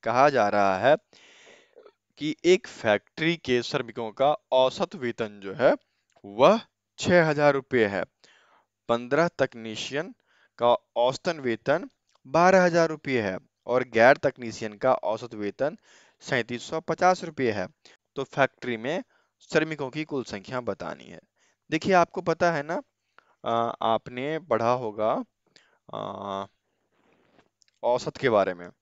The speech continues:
तो औसत क्या होता है, sum of the number by total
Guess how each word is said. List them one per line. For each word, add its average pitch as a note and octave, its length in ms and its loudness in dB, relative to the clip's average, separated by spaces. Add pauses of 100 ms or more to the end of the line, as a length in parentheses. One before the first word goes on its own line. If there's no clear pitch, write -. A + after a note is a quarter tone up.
(1040)
तो C3 160 -4
औसत B2 300 0
क्या F3+ 160 4
होता D#3 340 0
है, F#2+ 140 -2 (460)
sum F3 280 -6
of D3 140 -2
the A#2 140 0
number G#2 400 -4
by D3 300 6 (460)
total C#3+ 520 4